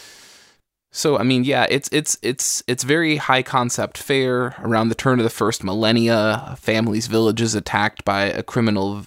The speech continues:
uh, gang. This is in Scandinavia. They kill everyone except for this guy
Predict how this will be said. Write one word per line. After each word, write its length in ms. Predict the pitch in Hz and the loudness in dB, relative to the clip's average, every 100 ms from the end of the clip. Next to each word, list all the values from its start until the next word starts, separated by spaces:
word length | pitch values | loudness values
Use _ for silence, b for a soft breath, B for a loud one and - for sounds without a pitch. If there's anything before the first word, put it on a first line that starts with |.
| - | -12
uh, 240 | - 101 98 | -4 -2 -2
gang. 540 | 117 113 110 107 117 | 0 2 2 0 -2
This 180 | 123 107 | -2 -4
is 100 | 104 | -2
in 120 | 98 | -2
Scandinavia. 880 | 107 - 107 104 104 107 107 107 104 - B B | -2 0 0 2 0 0 0 0 -2 -6 B B
They 80 | |
kill 300 | 104 - 127 | -2 2 2
everyone 500 | 110 117 113 113 113 | 4 4 4 4 2
except 380 | 107 - 110 - | 0 0 -2 -2
for 400 | - 107 101 104 B B B B | -4 -2 0 -2 B B B B
this 180 | 110 - | -8 -6
guy 640 | - 110 107 107 107 104 | 0 2 4 2 0 -4